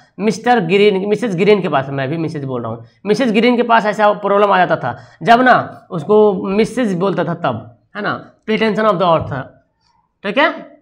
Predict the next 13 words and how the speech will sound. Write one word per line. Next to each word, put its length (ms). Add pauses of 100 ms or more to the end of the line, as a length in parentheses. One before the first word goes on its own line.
(380)
आगे, 280
मतलब 180
अपने 240
ऑथर 480
को 120
अपने 360
तरफ 220
अटेंशन 420
करने 240
के 60
लिए 100
ना 100
वो 200